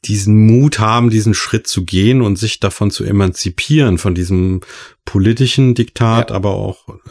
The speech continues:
Speaker 1: äh, oder gesellschaftlichen Diktat, aber auch oft dem elterlichen Diktat, weil damit fängt das ja schon an. Man wird da schon direkt in so eine Schublade reingesteckt. Wenn du aus einer Akademikerfamilie kommst, musst du Akademiker werden. Ja, du kannst nicht Handwerker werden. Was ist das denn für eine Verschwendung deines Talentes?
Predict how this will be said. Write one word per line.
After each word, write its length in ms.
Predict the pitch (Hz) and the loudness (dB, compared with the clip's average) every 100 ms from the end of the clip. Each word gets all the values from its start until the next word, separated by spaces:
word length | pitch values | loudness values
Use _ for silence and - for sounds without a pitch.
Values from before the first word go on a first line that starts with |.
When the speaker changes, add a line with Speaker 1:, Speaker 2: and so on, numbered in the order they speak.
| 98 | -10
Speaker 1:
äh, 360 | 90 90 85 | -8 -6 -4
oder 340 | 85 92 87 85 | -2 0 2 0
gesellschaftlichen 640 | 85 104 117 135 - 117 | 0 0 2 -2 -2 -2
Diktat, 420 | 110 - 113 113 | -2 -2 -2 -2
aber 160 | 101 98 | -2 -2
auch 120 | 92 | -2
oft 200 | 90 - | -4 -2
dem 120 | 101 | -2
elterlichen 580 | 90 120 139 85 80 - | 2 0 0 -2 -2 -6
Diktat, 480 | 78 - - 78 71 | -10 -12 -8 -6 -6
weil 80 | 80 | -6
damit 300 | 82 85 85 | -4 -4 -4
fängt 180 | 98 95 | -8 -6
das 140 | 92 | -4
ja 80 | 95 | -6
schon 160 | - 95 | -6 -4
an. 200 | 110 95 | 0 0
Man 160 | 82 | 0
wird 180 | 80 - | -4 -6
da 160 | 90 87 - - - | -4 -4 -8 -20 -14
schon 180 | - 101 | -4 -2
direkt 200 | 104 107 | -2 -2
in 40 | |
so 60 | 101 | -2
eine 100 | 95 | -2
Schublade 440 | - 110 104 95 | -4 -2 -2 0
reingesteckt. 460 | 110 104 - 85 - - - - - | 0 0 -2 -6 -6 -20 -20 -20 -12
Wenn 60 | - | -8
du 60 | |
aus 120 | 92 | -6
einer 80 | 87 | -4
Akademikerfamilie 1120 | 90 107 98 95 110 117 113 113 - 104 107 | -4 -4 0 2 2 2 2 0 0 0 2
kommst, 280 | 110 113 - | 2 -2 0
musst 240 | 90 104 - | -2 -2 -4
du 60 | |
Akademiker 680 | 92 - 80 87 101 120 117 | -6 -4 -2 0 2 2 2
werden. 320 | 117 123 135 135 - - - | 2 2 0 -2 -10 -20 -12
Ja, 420 | - 87 120 135 95 | -4 0 0 0 -4
du 80 | - | -10
kannst 300 | - 95 - | -8 -6 -4
nicht 260 | 87 85 - | -4 -4 -2
Handwerker 480 | 95 113 107 110 | -4 -2 -2 -2
werden. 200 | 107 110 | -2 -2
Was 100 | 101 | -2
ist 80 | - | -6
das 120 | 95 | -10
denn 140 | - 87 | -8 -6
für 100 | 90 | -6
eine 80 | 90 | -6
Verschwendung 580 | 92 - 85 101 107 | -8 -6 -2 -2 -2
deines 240 | 90 90 92 | -2 -4 -6
Talentes? 520 | - 82 85 104 117 | -4 -2 -2 -2 -6